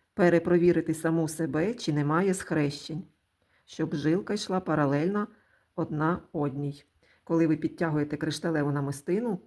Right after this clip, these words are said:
у вас робота не буде ось так перехрещуватись. Ну і зараз продовжуємо в тому ж поєднанні.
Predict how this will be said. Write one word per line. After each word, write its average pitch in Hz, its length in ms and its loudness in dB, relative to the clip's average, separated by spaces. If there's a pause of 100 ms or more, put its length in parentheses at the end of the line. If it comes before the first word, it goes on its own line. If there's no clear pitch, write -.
(340)
у 175 80 -6
вас - 240 -4
робота 165 420 -2
не 165 180 -2
буде 165 420 -2
ось 156 220 -8
так 156 260 -8
перехрещуватись. 143 1040 -8 (240)
Ну 233 120 -20
і 233 60 -20
зараз 233 340 -10
продовжуємо 185 760 0 (520)
в - 80 -20
тому 180 280 2
ж - 220 -10 (840)
поєднанні. 175 800 0